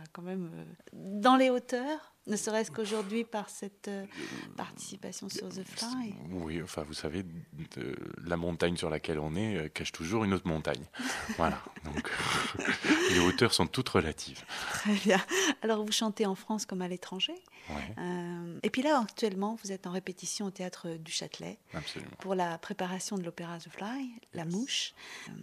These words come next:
Speaker 1: composé par, euh, Howard Shore, qui avait, euh, déjà écrit la musique du film de Cronenberg,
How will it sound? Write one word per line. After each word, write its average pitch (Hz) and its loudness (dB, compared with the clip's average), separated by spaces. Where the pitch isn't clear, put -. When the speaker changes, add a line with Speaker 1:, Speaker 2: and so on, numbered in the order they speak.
Speaker 1:
composé 165 -2
par, 151 -8
euh, 147 0
Howard 151 -8
Shore, 208 0
qui - -4
avait, 151 -4
euh, - -6
déjà 254 4
écrit 214 -2
la 175 -2
musique 165 -4
du 160 -10
film 170 -4
de 151 -6
Cronenberg, 160 -6